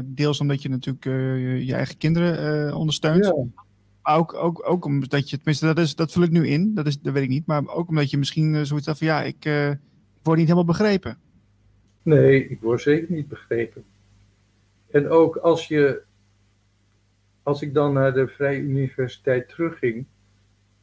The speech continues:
Speaker 2: eh, vond ik daar een onaangename energie hangen. Het,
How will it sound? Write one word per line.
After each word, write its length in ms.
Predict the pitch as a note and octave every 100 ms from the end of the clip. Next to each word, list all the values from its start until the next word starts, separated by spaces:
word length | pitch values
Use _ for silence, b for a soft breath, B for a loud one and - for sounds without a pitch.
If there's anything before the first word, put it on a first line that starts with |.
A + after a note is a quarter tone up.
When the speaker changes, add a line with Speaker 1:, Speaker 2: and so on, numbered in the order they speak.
| _ _
Speaker 2:
eh, 180 | C#3 C#3 C#3 _ _
vond 260 | - E3+
ik 160 | D#3+ C3
daar 260 | C3 B2+ A#2+
een 180 | C3
onaangename 840 | F3 D#3 C#3+ C#3+ C#3 - B2+ B2 A#2+
energie 560 | B2 A#2+ A2+ F3 F3+
hangen. 480 | B2 C3 B2 A2+ G#2+ _ _ _ _ _ _ _ _ _ _ _ _ _ _ _ -
Het, 180 | A#2+